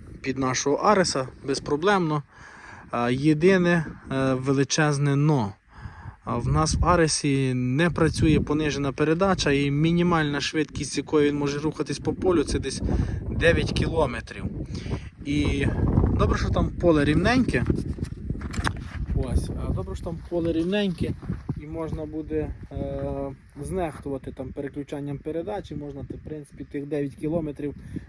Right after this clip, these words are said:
витримувати. Нам для кристала якраз дев'ять-десять кілометрів і потрібно. Ну, якби треба було десь на горбок вича-, вицарапатися, то нам би треба було збавляти, ну, до шести, до семи кілометрів. А коробка нам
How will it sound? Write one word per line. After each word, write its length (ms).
витримувати. 600
Нам 180
для 160
кристала 500
якраз 300
дев'ять-десять 640
кілометрів 560
і 40
потрібно. 560
Ну, 160
якби 220
треба 220
було 200
десь 220
на 100
горбок 480
вича-, 460
вицарапатися, 920
то 220
нам 220
би 100
треба 260
було 280
збавляти, 680
ну, 200
до 140
шести, 400
до 140
семи 380
кілометрів. 640
А 120
коробка 460
нам 200